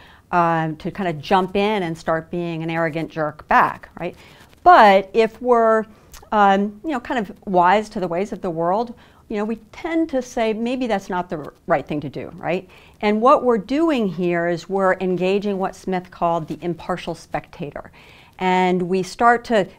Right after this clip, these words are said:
view our own conduct through, not through our own eyes, which is, tends to be partial. We tend to be too forgiving of ourselves, but, uh, through the eyes of somebody else. And the really wise scholar is not going to, or the really wise person in this conversation,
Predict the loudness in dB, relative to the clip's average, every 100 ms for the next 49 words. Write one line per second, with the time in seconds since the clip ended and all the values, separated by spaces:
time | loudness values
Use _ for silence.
0 | _ -2 2 6 6 6 0 -2 -2 -4
1 | -4 -2 -2 0 0 -2 -10 -20 _ _
2 | _ _ 0 4 6 6 2 2 2 2
3 | 2 6 8 6 4 2 2 -2 -8 _
4 | 2 4 4 -2 -4 -6 -4 -4 -6 -8
5 | -8 -8 -6 -10 -12 -4 -4 -4 -4 -6
6 | -6 -8 -6 -6 -6 -8 -8 -8 -6 -4
7 | -4 -4 -4 -4 -4 -4 -6 -6 -8 -8
8 | -2 0 -2 -18 -20 -14 0 4 6 4
9 | 2 2 6 6 6 2 0 -2 2 2
10 | 2 -2 -12 -20 -20 -20 -20 _ 0 2
11 | 4 4 4 4 6 6 4 0 -2 0
12 | 0 -2 -2 -4 -2 0 0 -2 -2 0
13 | 0 -4 -4 -2 0 0 -2 -4 -4 -6
14 | -2 0 2 2 -2 -6 -6 -4 -2 -2
15 | -2 -6 -8 -8 -8 -10 -10 -10 -10 -12